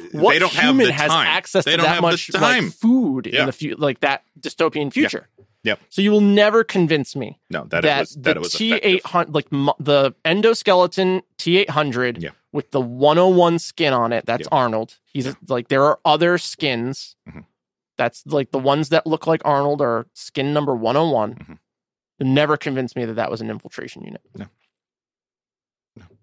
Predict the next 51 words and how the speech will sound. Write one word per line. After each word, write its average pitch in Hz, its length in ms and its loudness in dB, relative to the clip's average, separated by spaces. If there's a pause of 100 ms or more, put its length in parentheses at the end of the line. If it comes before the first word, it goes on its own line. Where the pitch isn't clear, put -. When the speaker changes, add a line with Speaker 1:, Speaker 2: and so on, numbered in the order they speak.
(160)
Speaker 2:
Worked 170 220 0
in 170 60 2
the 147 60 -4
past. 123 440 -2 (100)
Worked 160 200 0
sending 147 220 0
it 117 80 -8
to 101 100 -4
the 82 40 -16
past. 85 300 -2
Speaker 1:
Yeah. 117 200 -8 (520)
Speaker 2:
Uh, 95 180 -2
but 107 220 -4
to 120 80 0
think 147 360 -4
that 156 120 2
Speaker 1:
I 175 40 0
mean, 220 120 4
Speaker 2:
there's 135 160 0
a - 40 2
Speaker 1:
even 127 160 2
Speaker 2:
bunch 123 100 0
Speaker 1:
into 214 120 0
Speaker 2:
of 113 60 0
Speaker 1:
the - 60 0
Speaker 2:
those - 40 -6
Speaker 1:
past, 131 420 -2
Speaker 2:
Arnolds. 104 260 -2
Speaker 1:
he's 104 180 -6
so 190 400 4
out 151 160 4
of - 180 -6
place 143 460 -4
with, 156 160 -10
like, 135 180 -2 (140)
the, 127 340 -2
the 123 380 -6
Austrian 127 560 -4
accent 135 640 -4
and, 120 180 -8
like, 113 320 -6
the 123 100 -6
way 120 300 -8
he 135 160 -12
moves. 120 720 -8
Speaker 2:
Oh, 185 140 4
yeah. 113 160 -2 (320)
Speaker 1:
Like, 147 340 0
uh, - 640 -16
Speaker 2:
But 151 140 2
I, 156 220 2